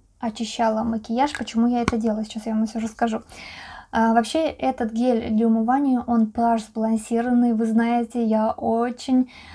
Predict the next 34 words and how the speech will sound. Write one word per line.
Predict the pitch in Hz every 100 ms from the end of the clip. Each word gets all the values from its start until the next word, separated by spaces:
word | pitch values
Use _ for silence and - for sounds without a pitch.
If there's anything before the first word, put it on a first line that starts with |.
| - - -
слабо | - - 240 233 226 226
отношусь | 226 220 - 233 -
к | - - 214 214 214
P | 214
H, | 226 220 220 -
э, | - -
балансированным | 233 226 220 233 233 - 226 214 214 214
гелям | 226 214 208
для | 214
умывания. | 214 214 262 262
Точнее, | 233 226 - 220 214 214 - -
слабость | - 269 240 214 -
у | 208
меня, | 208 208
не | 214
слабо | 220 240 254 240
отношусь, | 226 214 -
а | 220
именно | 220 220
слабость | 220 220 220 220 226 -
у |
меня. | 214 220 220
Как | 220 214
вижу, | 226 220 214
P | -
H | 220 220 214
сбалансированный, | 214 220 220 - 277 269 254
значит, | 220 220 220 - -
это | 233 220
мне | 220 220
должно | 220 220 226
подходить, | 220 - 220 262 -
потому | - 214 226
что | - 220